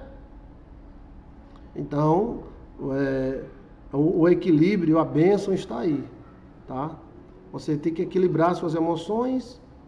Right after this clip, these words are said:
sua lógica. Tem problema das emoções? Tem. Tem problema na lógica? Tem.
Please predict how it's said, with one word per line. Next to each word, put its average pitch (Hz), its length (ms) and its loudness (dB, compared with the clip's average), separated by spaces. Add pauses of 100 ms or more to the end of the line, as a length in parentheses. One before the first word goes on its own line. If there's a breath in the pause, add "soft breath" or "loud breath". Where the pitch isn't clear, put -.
(140)
sua 165 240 -10
lógica. 123 560 -6 (560)
Tem 196 160 4
problema 165 420 2
das 143 160 0
emoções? 143 720 0 (120)
Tem. 120 320 -6 (420)
Tem 208 100 0
problema 175 360 4
na 147 120 2
lógica? 170 380 2
Tem. 135 400 -2